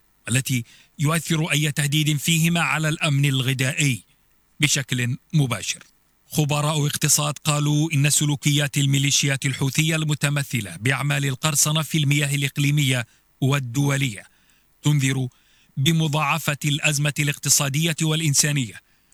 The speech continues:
التي يعيشها الجنوب واليمن، في إشارة إلى زيادة الأعباء التي ستنتج عن التأمين البحري في أعقاب ارتفاع قيمته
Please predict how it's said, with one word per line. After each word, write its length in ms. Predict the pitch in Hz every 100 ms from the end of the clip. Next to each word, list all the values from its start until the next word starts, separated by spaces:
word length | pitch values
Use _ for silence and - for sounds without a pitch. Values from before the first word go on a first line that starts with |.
| _ -
التي 320 | 147 147 147
يعيشها 420 | 139 135 143 147 139
الجنوب 520 | 127 135 147 156 135 -
واليمن، 480 | 139 143 139 117 87 _ _ _ _ _ -
في 180 | -
إشارة 520 | 107 151 139 135 139 117 - - - _ -
إلى 200 | 156 160
زيادة 420 | 139 160 151 147 160
الأعباء 500 | 147 139 143 156 170
التي 500 | 147 151 151 151 151
ستنتج 600 | - 135 160 143 165 143
عن 180 | 120 151
التأمين 500 | 139 151 143 151 151
البحري 560 | 131 131 - 151 175
في 300 | 165 180 180
أعقاب 420 | 151 151 165 151
ارتفاع 540 | 151 135 147 - 151 147
قيمته 560 | - 156 156 139 104